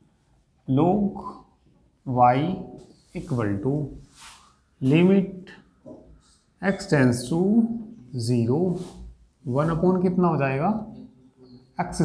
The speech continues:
स्क्वायर log, ठीक है,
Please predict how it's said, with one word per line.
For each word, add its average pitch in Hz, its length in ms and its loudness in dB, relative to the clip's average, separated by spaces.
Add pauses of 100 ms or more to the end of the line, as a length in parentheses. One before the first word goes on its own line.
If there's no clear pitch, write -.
स्क्वायर 135 500 2 (800)
log, 185 480 0 (1500)
ठीक 147 180 -6
है, 214 120 4